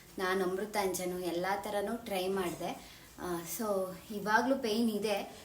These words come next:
ಯಾವಾಗ ಕಡಿಮೆ ಆಗುತ್ತೋ ಗೊತ್ತಿಲ್ಲ. ಒಬ್ಬೊಬ್ರು ನನಗೆ ಮೆಸೇಜ್ ಮಾಡ್ತಾಯಿದ್ರು, "ಒಂದು ನನಗೆ ಫಿಫ್ಟೀನ್ ಡೇಸ್ ಇತ್ತು, ನನಗೆ ಟ್ವೆಂಟಿ ಡೇಸ್ ಇತ್ತು" ಅಂತ. ನನಗೆ ಎಷ್ಟು ಡೇಸಲ್ಲಿ ಮುಗಿಯುತ್ತೋ ಗೊತ್ತಿಲ್ಲ. ಎಲ್ಲ ಆದ್ಮೇಲಿಂದ ಹೇಳ್ತೀನಿ ಯಾವಾಗ ಎಲ್ಲ ಪೇನ್ ಎಲ್ಲ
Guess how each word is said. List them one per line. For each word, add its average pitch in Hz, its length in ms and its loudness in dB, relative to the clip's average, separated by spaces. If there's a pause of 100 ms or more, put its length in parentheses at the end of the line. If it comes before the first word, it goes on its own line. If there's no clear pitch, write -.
(120)
ಯಾವಾಗ 202 300 6
ಕಡಿಮೆ 220 300 0
ಆಗುತ್ತೋ 214 260 -2
ಗೊತ್ತಿಲ್ಲ. 214 300 -2
ಒಬ್ಬೊಬ್ರು 202 640 2
ನನಗೆ 196 280 2
ಮೆಸೇಜ್ 208 320 0
ಮಾಡ್ತಾಯಿದ್ರು, 196 420 -2
"ಒಂದು 202 120 0
ನನಗೆ 202 260 0
ಫಿಫ್ಟೀನ್ 214 460 -2
ಡೇಸ್ 220 240 2
ಇತ್ತು, 196 340 -2
ನನಗೆ 196 280 0
ಟ್ವೆಂಟಿ 196 400 -2
ಡೇಸ್ 208 280 0
ಇತ್ತು" 208 240 0
ಅಂತ. 196 240 0 (520)
ನನಗೆ 233 280 4
ಎಷ್ಟು 226 240 2
ಡೇಸಲ್ಲಿ 240 380 6
ಮುಗಿಯುತ್ತೋ 226 440 0
ಗೊತ್ತಿಲ್ಲ. 208 340 0 (380)
ಎಲ್ಲ 226 360 8
ಆದ್ಮೇಲಿಂದ 233 720 6 (280)
ಹೇಳ್ತೀನಿ 208 520 0
ಯಾವಾಗ 196 420 0 (580)
ಎಲ್ಲ 196 180 2 (1200)
ಪೇನ್ 208 260 4
ಎಲ್ಲ 202 180 4